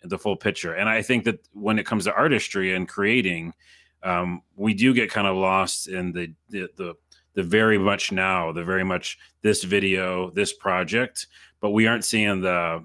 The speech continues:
you know, the Sex Pistols. We aren't seeing that kind of like, "Oh,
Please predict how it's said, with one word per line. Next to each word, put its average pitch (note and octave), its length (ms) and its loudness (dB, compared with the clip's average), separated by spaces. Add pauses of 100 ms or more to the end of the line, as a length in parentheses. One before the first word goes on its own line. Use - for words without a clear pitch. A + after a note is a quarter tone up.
(240)
you G2+ 120 -2
know, E2 420 -4
the F2+ 80 -10
Sex G2+ 280 -2
Pistols. F2 400 -2
We F2+ 80 0
aren't F#2+ 200 0
seeing G2 320 0
that F2+ 200 2
kind F2+ 220 -2
of E2 80 -2
like, E2+ 300 -2
"Oh, A2 420 2